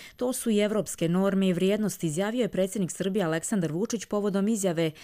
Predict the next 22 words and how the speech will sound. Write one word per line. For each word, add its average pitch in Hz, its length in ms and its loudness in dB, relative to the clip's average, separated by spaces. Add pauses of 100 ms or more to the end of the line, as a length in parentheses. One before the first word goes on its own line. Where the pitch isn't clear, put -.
(240)
portparolke 165 640 0
Evropske 185 400 0
unije 185 280 2
Maje 180 280 0
Kocijančić 208 760 -2 (340)
da 175 260 0
protesti 202 500 0
treba 190 280 0
da 165 120 0
budu 160 240 2
mirni 208 420 4
i 185 40 4
u 180 80 4
okviru 180 320 0
zakona 190 540 0
kao 151 160 -4
što 160 160 -8
su 160 160 -6
bili 190 240 4
prije 185 260 2
proteklog 160 480 -4
vikenda. 160 440 0